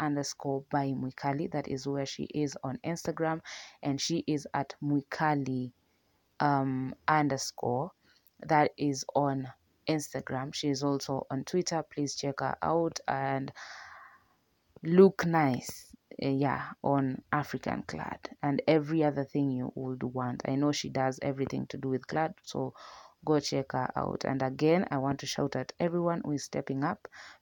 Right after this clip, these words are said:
being great, and being unstoppable. So on this week's episode, I decided to do something,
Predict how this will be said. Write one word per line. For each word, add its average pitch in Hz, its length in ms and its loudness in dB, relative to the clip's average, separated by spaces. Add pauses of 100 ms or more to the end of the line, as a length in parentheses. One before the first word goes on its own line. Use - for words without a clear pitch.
being 160 260 4
great, 139 400 0 (180)
and 135 200 -6 (100)
being 139 380 2 (300)
unstoppable. - 840 -4 (240)
So - 200 0
on 190 180 6
this 247 260 4
week's 190 300 -2
episode, 147 640 -2
I 139 220 0
decided 143 600 -2
to 139 100 -6
do 143 420 0
something, 139 960 -2